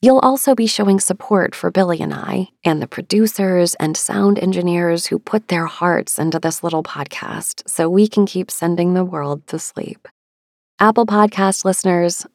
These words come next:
all you have to do is click subscribe on the Sleepwave show page, and if you use any other podcast player,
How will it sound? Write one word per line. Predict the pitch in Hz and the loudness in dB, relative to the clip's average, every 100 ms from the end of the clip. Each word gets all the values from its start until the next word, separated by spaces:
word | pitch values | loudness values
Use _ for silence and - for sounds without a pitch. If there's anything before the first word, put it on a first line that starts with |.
| - | 2
all | 190 | 4
you | 214 226 | 6 6
have | 202 | 4
to | 208 | 2
do | 180 160 160 | 2 2 2
is | - | -2
click | - 170 165 | -2 -4 -4
subscribe | - 170 - 170 160 165 170 | -4 -4 -2 0 2 2 2
on | 165 | 2
the | 170 | 0
Sleepwave | - 160 175 160 156 156 | 0 -2 0 0 0 -2
show | - 165 | -2 -2
page, | - - - 180 - - - - | -2 -6 -4 -4 -6 -14 -20 -8
and | - 196 | 4 4
if | 202 | 6
you | 233 | 4
use | 208 208 202 | 8 6 6
any | 202 247 269 | 4 4 4
other | 226 | 2
podcast | 214 185 180 165 - - | 0 -2 -2 -4 -6 -6
player, | - - - - | -4 -4 0 -2